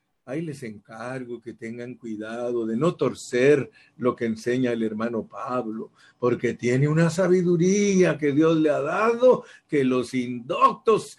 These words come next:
y los inconstantes tuercen. Tengan cuidado. ¿Por qué?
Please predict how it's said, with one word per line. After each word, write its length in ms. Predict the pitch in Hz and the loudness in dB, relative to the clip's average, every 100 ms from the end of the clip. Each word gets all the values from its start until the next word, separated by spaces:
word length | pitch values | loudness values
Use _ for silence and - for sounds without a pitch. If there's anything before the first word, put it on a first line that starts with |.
| _ | _
y 140 | 170 175 | -6 -2
los 200 | 156 - | -4 -4
inconstantes 1300 | 143 135 139 127 113 - 190 214 190 165 156 131 - - | -6 -4 -6 -6 -8 -8 -6 -4 -4 -4 -6 -8 -12 -20
tuercen. 800 | - 175 196 160 143 147 123 113 | -12 -6 -4 -4 -6 -8 -8 -6
Tengan 400 | 202 202 185 143 | -6 -4 -4 -4
cuidado. 800 | 139 117 127 202 180 123 - _ _ _ _ - | -8 -8 -6 -6 -6 -10 -14 _ _ _ _ -6
¿Por 260 | 139 123 | -4 -4
qué? 300 | - 262 294 | -4 -4 -6